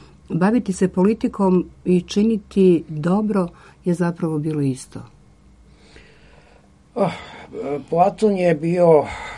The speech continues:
Speaker 2: veliki protivnik stvarne atinske demokratije. Prvo, on je bio aristokrata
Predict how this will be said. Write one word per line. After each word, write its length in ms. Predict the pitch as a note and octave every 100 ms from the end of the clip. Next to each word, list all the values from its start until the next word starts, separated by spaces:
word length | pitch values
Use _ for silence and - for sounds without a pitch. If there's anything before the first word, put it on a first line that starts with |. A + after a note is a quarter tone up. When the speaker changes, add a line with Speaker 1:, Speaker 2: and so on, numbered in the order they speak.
| -
Speaker 2:
veliki 320 | E3 E3+ D3+
protivnik 520 | - C3+ C3 A#2+ G2 - - -
stvarne 640 | - - D#3 B2+ G2+ G2+ G2+
atinske 520 | G#2 A2 G#2 - F2
demokratije. 500 | G2 G2 A2+ G#2 -
Prvo, 200 | - A2+
on 60 |
je 80 | A#2
bio 120 | A#2
aristokrata 580 | A#2 A2+ - G#2 A2 G#2